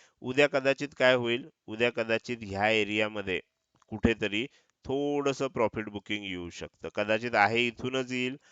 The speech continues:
कदाचित थोडंसं वर जाऊन येईल, कदाचित आणखीन थोडंसं वर जाऊन एक प्रॉफिट बुकिंग येईल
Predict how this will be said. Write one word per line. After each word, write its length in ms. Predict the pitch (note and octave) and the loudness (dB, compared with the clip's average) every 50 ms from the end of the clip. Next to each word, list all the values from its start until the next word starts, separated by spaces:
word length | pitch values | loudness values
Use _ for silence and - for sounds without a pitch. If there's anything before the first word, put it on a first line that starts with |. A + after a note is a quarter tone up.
| _ _ _ _ - | _ _ _ _ -2
कदाचित 400 | - A2 A2 A2+ A2+ A2 - A#2 A2+ - | 0 2 4 4 2 2 2 -4 -4 -4
थोडंसं 400 | A#2 A2 A2 A2 A2 - - A2 G#2+ G#2 | -4 -2 -2 -2 -2 -2 -4 -4 -4 -2
वर 200 | G#2+ A#2 B2+ B2+ C3+ | 2 2 2 2 2
जाऊन 340 | C3 C3 C3 C3 C3 B2+ | 2 2 0 0 -2 -4
येईल, 220 | B2+ B2 B2+ B2+ C#3+ - _ _ _ _ - | -4 -4 -4 -4 -6 -10 _ _ _ _ -2
कदाचित 420 | - B2 B2+ C#3 C3+ - D3 C#3+ - - | -2 2 2 2 2 2 0 -8 -4 0
आणखीन 420 | - B2 B2+ C3 - - D#3 D3+ D3 | 0 0 0 0 0 -2 -2 -2 -2
थोडंसं 360 | - C#3 C3+ C#3 C3 C3+ C3+ | -2 0 0 0 0 0 -2
वर 240 | C3 C3 B2+ B2 B2 | 0 4 4 4 4
जाऊन 280 | A#2+ A2+ A#2 A2+ A2+ A2 | 2 2 0 0 0 -2
एक 120 | G#2+ A2 - | -2 -4 -4
प्रॉफिट 340 | - G#2+ F#2+ F2 - F#2 F2+ | -4 -4 -4 -4 -4 -6 -8
बुकिंग 420 | F2+ F2+ E2+ - - E2 E2 D#2+ D2+ | -6 -10 -14 -10 -10 -10 -10 -8 -6
येईल 160 | D2+ D#2 E2 | -6 -6 -6